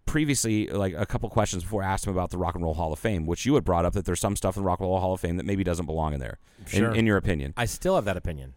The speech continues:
Speaker 2: but anyway.
Speaker 1: But it's, uh, to me, rock and roll is not a type of, it's not a style of music, it's an attitude.
Speaker 2: Right.
Speaker 1: Anything can be rock and roll. And then later on, the punks took that and they were like, "These eighteen-minute long songs are fucking ridiculous. This is not rock and roll. This is classical music, and we don't like classical music." So they started doing two-and-a-half-minute songs.
Speaker 2: Mm-hmm.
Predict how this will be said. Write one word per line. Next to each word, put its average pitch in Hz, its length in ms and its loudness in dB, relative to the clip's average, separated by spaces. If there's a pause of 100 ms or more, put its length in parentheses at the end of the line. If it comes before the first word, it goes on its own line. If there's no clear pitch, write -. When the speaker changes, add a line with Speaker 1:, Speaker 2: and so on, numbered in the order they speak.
Speaker 2:
but 101 140 -2
anyway. 98 280 0
Speaker 1:
But 120 120 6
it's, 120 220 0
uh, 113 180 4
to - 160 0
me, 127 340 2
rock 113 340 2
and 104 120 0
roll 110 200 4
is 95 120 -2
not 98 200 2
a 87 120 0
type - 360 -2
of, 85 220 -2
it's 87 160 -4
not 104 80 0
a 87 40 -4
style 104 340 2
of 87 60 0
music, 95 360 0
it's - 120 -6
an 90 80 -4
attitude. 80 500 -2 (240)
Speaker 2:
Right. 80 200 -6 (240)
Speaker 1:
Anything 131 340 4
can 101 100 0
be 87 100 2
rock 82 220 2
and 92 80 2
roll. 85 160 2
And 113 120 4
then 110 180 4
later 104 340 4
on, 98 380 2 (280)
the - 80 -2
punks - 340 4
took 110 200 2
that 104 260 0
and 101 160 0
they 98 40 0
were 95 100 2
like, 87 220 0 (720)
"These 117 260 2
eighteen-minute 110 600 0
long 95 260 2
songs 95 340 2
are 87 80 0
fucking 95 340 -2
ridiculous. 82 520 -2
This 85 100 -6
is 90 80 -8
not 90 220 0
rock 78 180 0
and 82 140 -2
roll. 80 160 2
This 85 120 -2
is 82 120 -4
classical 92 380 0
music, 85 340 -2
and 90 100 -2
we 92 80 2
don't 92 140 0
like 87 160 0
classical 80 320 -4
music." 76 300 -4
So 87 120 -2
they 85 140 -2
started 85 260 -2
doing 87 160 0
two-and-a-half-minute 90 680 -2
songs. 73 380 -4
Speaker 2:
Mm-hmm. 82 260 -10